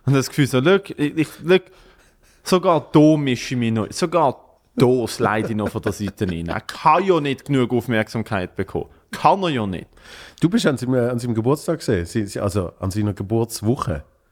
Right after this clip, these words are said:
Speaker 1: Mhm. Hast du zwei, herzlichen Glückwunsch nachträglich zum zweiundfünfzigsten, Moritz. <laughs> Hast du gut gehalten. Hast du wirklich gut gehalten. Mhm, bin ich gesehen. Auf seiner Dachterrasse. Er hat
Speaker 2: Ah.
Speaker 1: nicht gesagt, dass es draussen ist.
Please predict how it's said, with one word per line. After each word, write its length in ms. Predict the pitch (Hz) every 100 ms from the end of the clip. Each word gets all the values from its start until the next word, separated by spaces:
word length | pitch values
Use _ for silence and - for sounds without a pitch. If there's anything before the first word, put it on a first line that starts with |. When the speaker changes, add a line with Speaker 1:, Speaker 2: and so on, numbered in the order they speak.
| -
Speaker 1:
Mhm. 340 | 123 120 147 - _ _ _ _ _ -
Hast 220 | - -
du 40 |
zwei, 180 | - 165
herzlichen 540 | - - 175 185 175 151
Glückwunsch 280 | 156 147
nachträglich 480 | 139 143 143 127 120
zum 140 | - 113
zweiundfünfzigsten, 800 | 113 110 110 139 - 131 - 107
Moritz. 360 | 113 113 104 - _ - -
<laughs> 80 | 120 - 151 254 - - -
Hast 120 | -
du 60 | 110
gut 320 | - 123 117
gehalten. 400 | - 95 87 - - 180 - - -
Hast 80 |
du 60 | 139 101
wirklich 480 | 113 143 120 110
gut 260 | - 98 -
gehalten. 420 | - 80 76 - - - - - - - _ _ _ _ _ _ _ _
Mhm, 260 | - 127 151
bin 140 | 143 120
ich 80 |
gesehen. 280 | 107 120 120 - _ _ _ _ _
Auf 100 | 143
seiner 200 | - 139
Dachterrasse. 760 | - 113 - - 104 95 - 82
Er 60 |
hat 160 | - 151
Speaker 2:
Ah. 20 |
Speaker 1:
nicht 120 | 143
gesagt, 220 | 139 143 123
dass 80 |
es 160 | 120 107
draussen 380 | 127 110 - 92
ist. 220 | 82 -